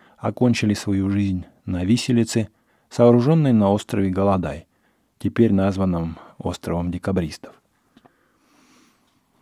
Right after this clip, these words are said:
Десятки других членов Северного и Южного Союзов до самой смерти Николая Первого во глубине сибирских руд хранили гордое терпение.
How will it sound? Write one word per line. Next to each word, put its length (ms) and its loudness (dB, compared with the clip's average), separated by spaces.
Десятки 520 0
других 380 2
членов 560 -2
Северного 600 4
и 60 4
Южного 460 0
Союзов 600 0
до 160 -4
самой 340 2
смерти 400 0
Николая 460 -2
Первого 540 2
во 120 4
глубине 400 8
сибирских 640 -4
руд 220 0
хранили 600 0
гордое 460 -4
терпение. 640 -8